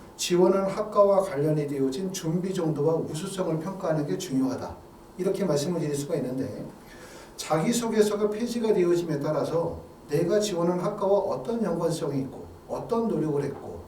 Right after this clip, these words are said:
어떤 우수성이 있는지를 보여줄 수 있는 게 사실상 기타 활동 증빙 서류밖에 없죠. 그러다 보니까 기타 활동 증빙 서류를 작성하는 게 매우 중요하다,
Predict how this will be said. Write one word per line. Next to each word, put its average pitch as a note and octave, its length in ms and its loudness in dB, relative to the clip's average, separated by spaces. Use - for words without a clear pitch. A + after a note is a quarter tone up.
어떤 A3 360 2
우수성이 G3 540 -2
있는지를 E3+ 540 2
보여줄 G#3 560 6
수 G#3 420 0
있는 E3+ 320 0
게 A#3+ 340 2
사실상 G#3+ 520 0
기타 E3+ 380 -2
활동 F3 360 -2
증빙 D3+ 360 -4
서류밖에 C#3+ 440 -4
없죠. - 380 -6
그러다 F#3 220 6
보니까 D#3+ 520 2
기타 G#3+ 380 2
활동 G#3+ 340 4
증빙 F#3 360 0
서류를 F#3 300 4
작성하는 E3+ 560 -2
게 F3+ 80 0
매우 - 300 2
중요하다, D#3 720 0